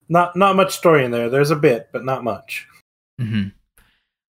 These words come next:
Speaker 2: We'll, uh, we'll, we'll discuss, uh, Tokyo Mirage Sessions Sharp F E very soon on our next episode. Uh, so we'll talk gameplay, and then again in early November, we'll,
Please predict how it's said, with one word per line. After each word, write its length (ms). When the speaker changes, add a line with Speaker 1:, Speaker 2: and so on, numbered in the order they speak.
Speaker 2:
We'll, 280
uh, 380
we'll, 320
we'll 140
discuss, 720
uh, 280
Tokyo 340
Mirage 320
Sessions 720
Sharp 340
F 220
E 320
very 320
soon 580
on 100
our 80
next 280
episode. 600
Uh, 180
so 120
we'll 60
talk 240
gameplay, 500
and 100
then 100
again 260
in 80
early 240
November, 440
we'll, 220